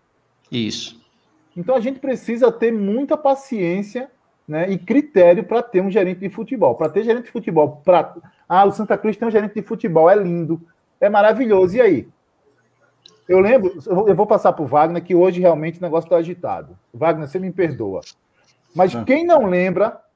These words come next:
Speaker 2: né, porque aí eu fico, eu fico lendo em rede social, eu tenho que sair da rede social,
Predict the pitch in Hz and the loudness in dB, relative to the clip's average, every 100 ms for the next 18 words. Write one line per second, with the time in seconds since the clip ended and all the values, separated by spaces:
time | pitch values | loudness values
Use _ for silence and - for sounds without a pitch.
0 | - 147 175 185 196 208 208 247 254 226 | -10 -10 -6 0 2 2 2 -4 -2 0
1 | - 233 247 202 196 180 160 170 - 156 | 0 -2 -2 -2 -2 -4 -2 -2 -2 -6
2 | 143 127 143 175 208 - 208 190 175 180 | -6 0 2 2 -2 -4 -2 0 -2 -4
3 | 180 - 151 98 | -10 -4 -4 -4